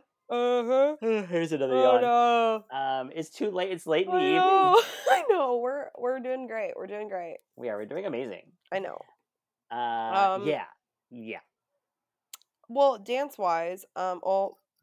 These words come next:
Speaker 2: Yeah, dance-wise. Go ahead. Who do you, who do you
Speaker 1: Dance-wise, Killer, uh,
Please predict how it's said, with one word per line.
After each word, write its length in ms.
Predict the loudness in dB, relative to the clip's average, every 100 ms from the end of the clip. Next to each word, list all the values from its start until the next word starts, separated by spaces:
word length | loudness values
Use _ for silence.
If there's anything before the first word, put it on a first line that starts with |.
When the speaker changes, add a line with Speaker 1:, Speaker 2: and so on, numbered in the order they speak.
| _ _ _
Speaker 2:
Yeah, 160 | -10 -8
dance-wise. 460 | -8 -10 -10 -14 -10
Go 120 | -10
ahead. 220 | -10 -14 -12
Who 80 |
do 80 | -8
you, 60 | -6
who 100 | -6
do 100 | -6
you 60 |
Speaker 1:
Dance-wise, 300 | -4 -6 -8 -20 _ _ _
Killer, 500 | -8 -4 -4 -4 -6 -10 _ _ _ _ _ _ _ _ _ _ -20
uh, 220 | -20 -20